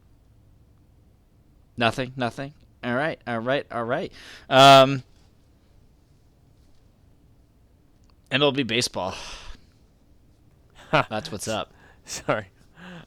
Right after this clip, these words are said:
Speaker 2: I, uh, man, like, man, I wish I would've listened to this before. Oh, well.
Speaker 1: <laughs>
Speaker 2: We have
Speaker 1: I
Speaker 2: to
Speaker 1: said,
Speaker 2: pick
Speaker 1: I
Speaker 2: winners of every division. I'm like, "Oh, wow, that would have been cool to, to recap that."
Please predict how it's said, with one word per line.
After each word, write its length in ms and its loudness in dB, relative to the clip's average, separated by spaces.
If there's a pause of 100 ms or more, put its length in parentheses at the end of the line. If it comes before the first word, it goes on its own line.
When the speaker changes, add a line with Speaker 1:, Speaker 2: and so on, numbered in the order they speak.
Speaker 2:
I, 220 -4
uh, 120 -4 (120)
man, 100 -14
like, 180 -10
man, 200 -8
I 80 -2
wish 200 -2
I 40 -4
would've 180 -4
listened 320 -8
to 60 -10
this 80 -14
before. 480 -8 (100)
Oh, 380 4
well. 200 0
Speaker 1:
<laughs> 160 -6 (640)
Speaker 2:
We 80 10
have 100 12
Speaker 1:
I 20 12
Speaker 2:
to 40 12
Speaker 1:
said, 180 12
Speaker 2:
pick 100 12
Speaker 1:
I 120 10
Speaker 2:
winners 320 4
of 120 2
every 220 6
division. 480 2
I'm 80 0
like, 160 2
"Oh, 200 4
wow, 220 8
that 120 8
would 80 6
have 80 6
been 140 2
cool 560 4
to, 20 -6
to 200 0
recap 640 6
that." 280 2